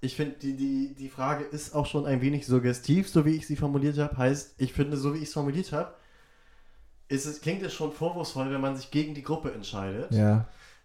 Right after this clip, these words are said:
Speaker 1: Ähm, aber ich finde, das muss man dennoch betonen, dass das dennoch keine einfache Entscheidung ist, weil ich finde, in dem Punkt muss man auch ehrlich sein.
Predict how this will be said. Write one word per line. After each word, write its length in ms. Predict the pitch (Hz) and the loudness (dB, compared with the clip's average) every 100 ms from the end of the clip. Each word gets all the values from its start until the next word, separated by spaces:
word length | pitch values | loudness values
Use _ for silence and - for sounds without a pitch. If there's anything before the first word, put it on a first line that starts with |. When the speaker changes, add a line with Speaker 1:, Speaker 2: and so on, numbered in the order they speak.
| - | -6
Speaker 1:
Ähm, 600 | 127 127 127 127 131 139 - - - - - | 0 2 2 0 -2 -6 -10 -20 -20 -20 -8
aber 220 | 131 139 147 | -2 0 0
ich 100 | - | -4
finde, 280 | 165 170 | -4 2
das 200 | 156 151 | 2 2
muss 120 | 165 160 | 0 0
man 260 | 151 147 - - - - - | 0 0 -6 -10 -12 -14 -8
dennoch 220 | 139 151 | -6 -6
betonen, 300 | 143 151 160 | -10 -10 -6
dass 140 | 156 - | -6 -4
das 180 | 151 | -4
dennoch 300 | - 165 190 | 0 0 0
keine 200 | - 202 - | -6 -8 -6
einfache 300 | 220 - - | -6 -8 -2
Entscheidung 360 | - 98 95 - | -2 -2 -12 -14
ist, 180 | - 113 | -14 -6
weil 440 | 117 139 185 190 - - - - - - | -2 0 -2 -6 -12 -20 -20 -20 -20 -10
ich 140 | 135 | -8
finde, 160 | 156 165 | -6 -6
in 80 | 143 | -6
dem 160 | 165 | -6
Punkt 180 | 190 190 | -6 -8
muss 160 | 180 190 | -8 -8
man 100 | 180 | -8
auch 120 | 175 | -6
ehrlich 300 | 202 302 - | -6 -4 -6
sein. 460 | 113 101 110 180 | -8 -8 -10 -10